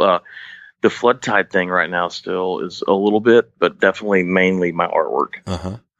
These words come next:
Speaker 1: I'm
Speaker 2: Nice.
Speaker 1: still putting the money back into the business that I would make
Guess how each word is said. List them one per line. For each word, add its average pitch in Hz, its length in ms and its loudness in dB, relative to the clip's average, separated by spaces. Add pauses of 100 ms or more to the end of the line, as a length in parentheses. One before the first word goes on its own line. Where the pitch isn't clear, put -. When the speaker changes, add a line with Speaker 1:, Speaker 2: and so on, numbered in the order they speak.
(420)
Speaker 1:
I'm 104 120 0
Speaker 2:
Nice. 101 100 -2
Speaker 1:
still 98 240 4
putting 92 480 -4
the 85 60 -4
money 90 260 0
back 85 300 0
into 87 140 -4
the 85 100 -2
business 85 520 -4
that 85 120 0
I 87 80 2
would 82 160 -2
make 85 340 -2